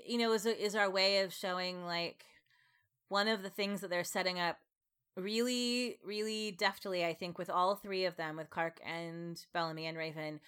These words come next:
that we really sort of started tugging the strings at much more strongly, I think, in this episode, is the evolution of all three of them as leaders.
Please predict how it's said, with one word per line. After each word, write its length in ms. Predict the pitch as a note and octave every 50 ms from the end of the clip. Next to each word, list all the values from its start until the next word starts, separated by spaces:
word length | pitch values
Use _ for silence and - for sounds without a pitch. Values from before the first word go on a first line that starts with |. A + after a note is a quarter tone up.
| - -
that 140 | F#3+ F#3+ -
we 340 | F#3+ G#3 G3+ G3+ G3 G3 - E3+
really 280 | F#3+ G#3 G#3+ G#3 G3+
sort 160 | F#3+ - G#3
of 80 | F#3+ F3+
started 260 | - G3 F#3 F3+ F3 F3
tugging 340 | - G3+ F#3 F3 F3 E3+
the 100 | E3+ E3+
strings 320 | D#3+ - - E3 E3 E3 D#3+
at 260 | E3 D3+ D3 - - _ _ _ _ - - _ _ -
much 280 | F3+ F#3 F3+ - -
more 140 | F3+ E3+ E3
strongly, 460 | D3 - - D#3+ D3 D3+ D3+ D3+ C#3+
I 40 | C#3
think, 220 | D3 E3 D3+ D3 -
in 80 | G3 D3+
this 160 | D#3+ D#3 -
episode, 460 | - - E3 - - D#3+ D#3 D3+ D3 - - - - - - - - _
is 200 | - G3+ G3 E3
the 140 | F#3 G#3+ -
evolution 460 | - G3+ G3 G#3 G#3 G3+ F#3+ - G3
of 120 | F3 E3 -
all 340 | - F#3+ F#3+ G3+ G#3 A3
three 260 | G#3 - - A3 G#3+ G#3
of 80 | G3
them 160 | F3+ F3+ E3
as 140 | E3 D#3 -
leaders. 600 | D3 C#3 B2 - C2+ A1+ A1 - - - - -